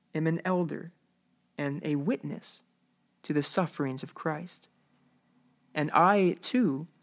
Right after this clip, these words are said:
will share in his glory when he is revealed to the whole world. As a fellow elder, I appeal to you. Care for the flock that God has entrusted to you.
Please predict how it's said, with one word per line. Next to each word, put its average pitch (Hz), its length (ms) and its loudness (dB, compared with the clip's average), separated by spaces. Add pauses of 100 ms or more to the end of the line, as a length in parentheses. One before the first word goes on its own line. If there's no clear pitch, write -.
(300)
will 165 340 6
share 196 460 4
in 147 140 4
his 165 220 4
glory 170 500 4
when 139 220 -4
he 156 180 2
is 143 300 2
revealed 151 760 0 (460)
to 170 160 2
the 151 120 4
whole 175 360 0
world. 180 440 -4 (1300)
As 165 180 4
a 180 60 6
fellow 208 360 8
elder, 196 480 2 (760)
I 190 300 4
appeal 180 540 0
to - 180 -12
you. 175 220 -10 (1300)
Care 220 440 4
for 208 200 -2
the 175 120 0
flock 185 580 -2 (420)
that 165 220 2
God 170 320 8
has 165 260 2
entrusted 185 640 0
to - 100 -8
you. 160 180 -8